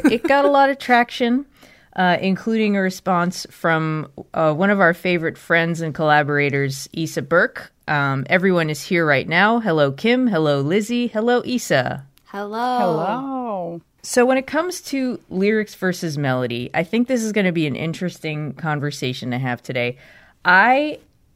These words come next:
Speaker 1: am the only non-musician in our conversation today, so I will just say my brain connects with melody,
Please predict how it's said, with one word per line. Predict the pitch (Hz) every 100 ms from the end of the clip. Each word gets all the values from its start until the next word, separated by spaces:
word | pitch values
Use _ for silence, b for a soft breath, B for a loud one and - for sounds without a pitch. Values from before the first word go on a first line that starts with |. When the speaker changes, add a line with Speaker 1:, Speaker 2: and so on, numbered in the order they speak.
| _ -
Speaker 1:
am | 180 175 170 160
the | 151 170
only | 175 190 196
non-musician | 175 156 143 160 180 170 147 143 139 185 233 -
in | 156 147 151 151 -
our | 180 226
conversation | 233 233 247 285 139 117 - 120
today, | 131 120 131 170 b b
so | - 202 -
I | 196 240
will | 285
just | 285 240 -
say | 214 175 175 160 - _ _
my | 165 180 190 214 262
brain | 196 165 151 143
connects | 135 147 127 - -
with | 143 135
melody, | 147 151 147 147 180 220